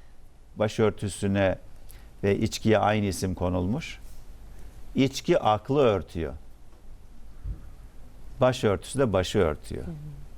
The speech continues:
Speaker 1: Aynı kökten geliyor. İçki aklı örtüyor. Akıl kalmıyor. Örtüyor onu.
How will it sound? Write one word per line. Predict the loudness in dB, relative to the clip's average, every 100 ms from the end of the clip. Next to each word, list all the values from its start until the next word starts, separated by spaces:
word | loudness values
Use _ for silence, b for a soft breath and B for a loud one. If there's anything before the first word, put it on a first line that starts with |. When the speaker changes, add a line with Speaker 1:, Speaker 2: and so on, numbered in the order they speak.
| -14 0
Speaker 1:
Aynı | 4 4 2
kökten | 0 0 0 0
geliyor. | -2 -4 -8 -12 -16 -16 -16 -16 -4
İçki | -4 -2 2 4
aklı | 2 4 4
örtüyor. | 4 2 -2 -2 -2 -4
Akıl | -4 0 0
kalmıyor. | 4 2 2 -4 -8 -8 0
Örtüyor | 0 2 2 2
onu. | 0 -6